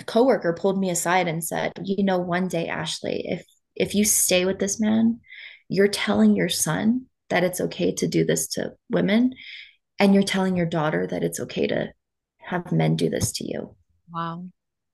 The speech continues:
Speaker 1: And for me, that was my moment where I sat there and I was just like, "Okay, I have to do everything I can to get out of this," because it wasn't just about me anymore.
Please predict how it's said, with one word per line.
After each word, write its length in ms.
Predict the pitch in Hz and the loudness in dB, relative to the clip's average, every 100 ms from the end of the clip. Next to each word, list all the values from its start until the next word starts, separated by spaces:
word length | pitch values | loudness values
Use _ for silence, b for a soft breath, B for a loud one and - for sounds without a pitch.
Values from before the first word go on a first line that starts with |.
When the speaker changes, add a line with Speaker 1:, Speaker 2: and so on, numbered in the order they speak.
| _ _ _ | _ _ _
Speaker 1:
And 460 | 208 196 185 165 - _ | 4 6 4 0 -8 _
for 180 | - 214 | 4 8
me, 560 | 214 180 180 220 294 - _ _ 160 | 8 8 6 4 4 -2 _ _ 2
that 200 | 180 175 | 4 4
was 180 | 196 | 2
my 400 | 202 190 180 170 165 | 2 0 0 -2 -4
moment 420 | 185 170 170 156 | -4 -2 -4 -4
where 160 | 180 165 | -4 -2
I 100 | 175 | 0
sat 400 | 165 - 175 - - | 0 2 0 0 -2
there 340 | 175 - - | -2 -2 -4
and 160 | - 190 | -4 -2
I 100 | 180 | -2
was 180 | 180 180 | -2 -4
just 200 | - - | -6 -4
like, 260 | - - - - | -4 -4 -8 -8
"Okay, 240 | 190 - | -6 -2
I 60 | 185 | 0
have 220 | 185 185 | -2 -4
to 80 | 202 | -6
do 120 | 202 | -4
everything 440 | - - 196 214 | -4 -6 -6 -6
I 80 | 220 | -6
can 340 | 214 - 208 214 B B B B - | -6 -2 -2 -4 B B B B 0
to 100 | 190 | 4
get 180 | 185 175 | 4 4
out 160 | - | 2
of 120 | - | 0
this," 240 | - - - | -4 -6 -2
because 320 | 202 226 208 | 0 4 4
it 100 | - | 6
wasn't 320 | 220 226 220 | 6 6 4
just 300 | 190 175 - | 2 0 -2
about 340 | - 170 - 185 | -4 -6 -4 -2
me 220 | 175 165 | 0 2
anymore. 500 | 170 180 - 180 | 0 0 -4 -8